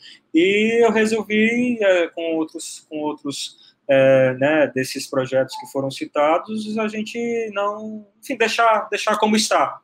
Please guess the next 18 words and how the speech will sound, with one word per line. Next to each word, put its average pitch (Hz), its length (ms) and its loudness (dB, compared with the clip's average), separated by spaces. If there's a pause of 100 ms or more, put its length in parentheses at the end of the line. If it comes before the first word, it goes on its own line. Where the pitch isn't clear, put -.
sabe? 147 280 -4 (560)
Pra 156 160 0
poder 160 540 2
acabar 160 400 0
não 156 240 -4
atrapalhando 170 760 -4
as 147 100 -8
outras - 180 -14
produtoras 147 440 -6
contempladas, 147 760 -2
né, 143 200 -6
que 156 80 -16
estavam 151 360 -4
ansiosas 147 600 0
pela 135 180 -8
execução 139 380 -8
do 135 80 -10
projeto. 131 520 -4